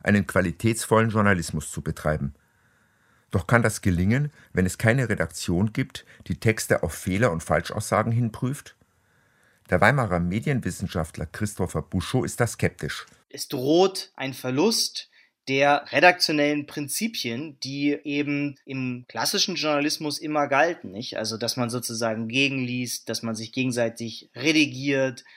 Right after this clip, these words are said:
Speaker 2: auch ein Lektorat hat, Faktenchecks macht und so weiter. Und das ist eine Problematik in diesen neuen Plattformumgebungen, dass diese das häufig bislang noch nicht bereitstellen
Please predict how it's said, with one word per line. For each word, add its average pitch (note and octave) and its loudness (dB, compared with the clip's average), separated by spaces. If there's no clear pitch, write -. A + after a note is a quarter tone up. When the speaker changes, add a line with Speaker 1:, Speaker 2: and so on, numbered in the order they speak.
Speaker 2:
auch - -16
ein B2 -10
Lektorat D3 0
hat, B2+ -2
Faktenchecks - -2
macht B2 -4
und D#3+ -10
so A#2 -6
weiter. G2 -8
Und A2 -10
das D3+ 4
ist G#3 -4
eine E3+ 0
Problematik D3+ -2
in F3+ -12
diesen F3 -10
neuen E3 0
Plattformumgebungen, E3 0
dass C3+ -2
diese E3 -4
das D3+ 2
häufig D#3 0
bislang D3+ -2
noch D3+ -2
nicht E3 -4
bereitstellen G#2 -8